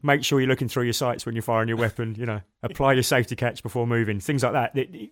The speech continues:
Speaker 1: but they're the things that people get picked up on, you know, like, if you, if you're not able, if you keep continuously making those same mistakes, you're gonna, <clears throat> you're gonna fail.
Speaker 2: Well, that stuff needs to be ingrained in you before you go on there. That kind of stuff's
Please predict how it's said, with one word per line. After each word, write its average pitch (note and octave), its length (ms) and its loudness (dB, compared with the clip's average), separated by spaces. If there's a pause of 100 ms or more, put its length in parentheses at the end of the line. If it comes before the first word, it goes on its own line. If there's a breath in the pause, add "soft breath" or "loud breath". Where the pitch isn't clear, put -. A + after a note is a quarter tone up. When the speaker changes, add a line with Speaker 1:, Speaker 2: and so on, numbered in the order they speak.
(140)
Speaker 1:
but D#3 120 0
they're F#3 100 0
the D#3+ 80 0
things D3+ 220 -4
that D3 60 -4
people - 200 -8
get - 180 -12
picked - 240 -10
up D3+ 160 -12
on, G2+ 120 -12
you G#2 80 -10
know, G2+ 100 -6
like, G#2 160 -6
if - 100 -14
you, - 180 -12
if B2 180 -12
you're C3+ 100 -2
not D3 160 -2
able, C3+ 300 0
if C#3 160 -8
you C#3+ 60 -6
keep - 260 -10 (100)
continuously D3+ 600 -10
making B2+ 340 -8
those A2 200 -8
same A#2 180 -12
mistakes, G2+ 440 -10
you're G2 80 -14
gonna, G#2 200 -8 (260)
<clears throat> - 220 -20
you're G2 80 -4
gonna G2+ 120 -2
fail. F#2+ 360 -8 (240 loud breath)
Speaker 2:
Well, F#3+ 100 -8
that G#3 80 -10
stuff - 200 -12
needs G#2+ 120 -12
to - 60 -20
be G#2+ 100 -12
ingrained F#2+ 280 -12
in F2+ 60 -14
you F#2 60 -16
before F#2 240 -18
you F2+ 60 -18
go F#2 100 -12
on G#2+ 140 -10
there. E2+ 220 -18 (340)
That C3+ 200 -10
kind - 160 -18
of - 60 -20
stuff's - 240 -20